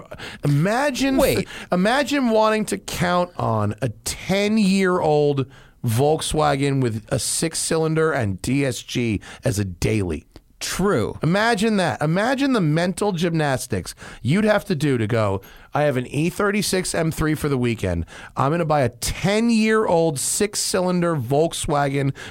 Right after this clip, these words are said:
Speaker 1: with a first-gen dual clutch for a daily."
Speaker 2: I've done that math
Speaker 1: Yikes.
Speaker 2: before.
Speaker 1: Buy a Camry.
Speaker 2: Which is now
Speaker 1: <laughs> I mean, honestly.
Speaker 2: True, I guess.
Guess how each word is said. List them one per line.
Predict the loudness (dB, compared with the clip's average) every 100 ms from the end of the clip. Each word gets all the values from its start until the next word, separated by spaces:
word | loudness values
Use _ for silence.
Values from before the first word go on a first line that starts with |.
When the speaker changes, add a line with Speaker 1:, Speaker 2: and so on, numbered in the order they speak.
| -2
Speaker 1:
with | 0
a | -2
first-gen | -4 -2 0 0 -2 -2 0 2 0 0
dual | 0 0 0
clutch | -2 0 0 -2 -6
for | -2 -2
a |
daily." | -2 -2 -2 0 -2 -6 -12 _ _ _ -20 -20 -20 -20 -20 -20 _ -20 -20 _ _ _ _ -2
Speaker 2:
I've | 2 2
done | 4
that | 4
math | 4 2 0
Speaker 1:
Yikes. | -2 0
Speaker 2:
before. | -2 -2 -8 -20 -20 -2
Speaker 1:
Buy | 2 4 4
a | 2
Camry. | -2 -8 -4 0 0 0 0 -2 -6 -18 _ _ -4
Speaker 2:
Which | 0 0
is | 0
now | 2 2 2 2
Speaker 1:
<laughs> | 0 -2 -2 -2 -4 -2 -2 0
I | -2
mean, | 0
honestly. | 0 -2 -2 -4 -4 -6 -8 -16 -14 -6
Speaker 2:
True, | 0 2
I | 2
guess. | 2 0 -2